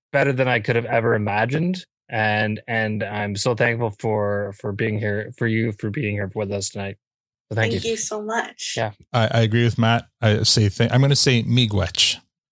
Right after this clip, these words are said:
Speaker 3: uh,
Speaker 2: Oh,
Speaker 3: for,
Speaker 2: yes.
Speaker 3: for all the work you put into this episode, uh, and for allowing us to have this episode, because this isn't something we could have done. Uh,
Speaker 1: No.
Speaker 3: we, we needed to have you here, uh, to, to represent and to answer these, our, our,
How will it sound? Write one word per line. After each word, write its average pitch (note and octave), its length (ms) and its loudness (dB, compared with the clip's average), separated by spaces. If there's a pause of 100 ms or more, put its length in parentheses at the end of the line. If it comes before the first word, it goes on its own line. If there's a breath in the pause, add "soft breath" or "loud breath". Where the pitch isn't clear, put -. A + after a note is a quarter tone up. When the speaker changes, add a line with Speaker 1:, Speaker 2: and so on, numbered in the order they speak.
(140)
Speaker 3:
uh, G2+ 300 4
Speaker 2:
Oh, F#4+ 100 0
Speaker 3:
for, G2+ 280 4
Speaker 2:
yes. E4+ 300 0
Speaker 3:
for A2 160 2
all A#2 140 4
the A#2+ 80 2
work A2+ 300 2
you - 60 4
put A2 180 4
into G#2 200 4
this G#2 200 4
episode, G2 560 4 (340 soft breath)
uh, G2 180 2
and A2+ 180 4
for A#2+ 180 2
allowing C3+ 360 4
us B2 120 2
to A2+ 100 2
have B2+ 220 4
this A2+ 180 4
episode, F#2 380 4
because G2+ 440 4 (460)
this C3+ 240 2
isn't F3+ 220 4
something D#3 240 4
we C3+ 120 6
could C3 140 2
have F2+ 140 0
done. - 200 -2 (380 loud breath)
Uh, F#2+ 200 4
Speaker 1:
No. F#2 80 2
Speaker 3:
we, G#2+ 180 2
we A2+ 240 2
needed A2+ 400 2
to G2 120 2
have G2 220 4
you G2 220 4
here, F#2 340 4 (400 loud breath)
uh, F2+ 220 4 (100)
to, G2+ 220 2
to A2 120 2
represent G2 560 4
and G#2 140 4
to G2+ 80 4
answer G#2 280 4
these, G2+ 220 2
our, G#2 320 2
our, F#2+ 240 2